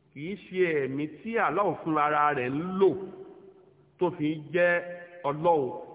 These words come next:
Olúwa, Olùgbàlà. Ṣùgbọ́n ó dá àwọn ẹ̀mí tí àwọn ènìyàn ó máa lò.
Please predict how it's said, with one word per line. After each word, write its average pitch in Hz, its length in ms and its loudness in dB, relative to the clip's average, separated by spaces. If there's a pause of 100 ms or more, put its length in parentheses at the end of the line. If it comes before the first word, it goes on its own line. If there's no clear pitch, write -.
(140)
Olúwa, 131 440 -4 (120)
Olùgbàlà. 110 480 -10 (800)
Ṣùgbọ́n 160 220 -2
ó 233 100 2 (120)
dá 233 180 4 (160)
àwọn 160 260 2 (120)
ẹ̀mí 139 340 2 (140)
tí 226 220 -10
àwọn 165 360 2
ènìyàn 143 500 0
ó 208 180 4
máa 151 340 0
lò. 135 180 -6